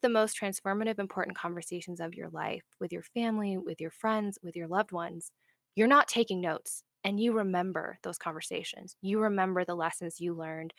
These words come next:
You remember how connected you feel to that person, and that's way more important than the details.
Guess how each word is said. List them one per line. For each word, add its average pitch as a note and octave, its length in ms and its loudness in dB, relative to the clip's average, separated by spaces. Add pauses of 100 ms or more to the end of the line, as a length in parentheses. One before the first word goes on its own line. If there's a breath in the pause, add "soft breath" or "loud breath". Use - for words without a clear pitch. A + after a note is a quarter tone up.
(260 loud breath)
You A3 140 6
remember G#3 340 6
how F3+ 120 2
connected E3+ 560 -2
you E3 120 -4
feel E3+ 260 -12
to F#3 120 -10
that E3+ 220 -4
person, G#3+ 460 -8 (320 loud breath)
and G#3 100 0
that's G3+ 220 2 (220)
way C4 180 6
more G#3 180 4
important F3 560 -6 (360 soft breath)
than F3 100 -4
the E3+ 80 0
details. - 500 -10